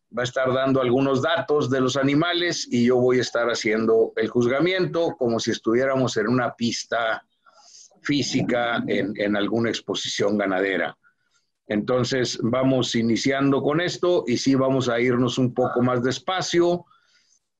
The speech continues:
para que ustedes puedan tomar nota y posiblemente apreciar mejor los animales. Obviamente no lo van a poder apreciar como nosotros lo hemos hecho, porque nosotros ya le hemos dado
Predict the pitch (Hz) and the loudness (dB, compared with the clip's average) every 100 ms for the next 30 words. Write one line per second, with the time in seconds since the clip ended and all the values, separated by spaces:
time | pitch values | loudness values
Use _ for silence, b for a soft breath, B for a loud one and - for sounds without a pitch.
0 | _ - 139 139 139 123 - 127 131 127 | _ -4 -2 0 -2 -2 -2 0 0 -2
1 | - 131 131 131 123 120 113 120 131 123 | -2 0 2 2 0 -2 -2 0 0 0
2 | 131 120 131 131 135 113 104 107 123 123 | -2 0 -2 0 0 -2 -2 -2 2 2
3 | 120 120 117 113 120 120 113 110 117 104 | 2 0 -2 0 0 0 -2 -2 -2 -2
4 | 120 117 117 117 110 98 120 110 113 110 | 0 -2 0 -2 0 -2 0 2 2 2
5 | 120 120 127 151 147 110 - - _ - | 0 2 2 2 0 -2 -4 -12 _ -2
6 | 127 131 131 135 131 131 131 135 131 131 | 0 2 2 2 2 0 0 2 2 2
7 | 135 - 123 131 131 127 110 131 131 127 | -2 -2 0 0 0 -2 -2 -2 -2 0
8 | 123 120 113 131 120 131 131 135 139 135 | 0 0 0 -2 0 0 2 2 0 0
9 | 147 147 151 127 110 117 113 113 131 139 | -2 -2 -2 -2 -2 -4 -4 -2 -2 0
10 | 135 131 135 135 135 127 131 139 127 | 0 2 2 2 2 2 0 0 0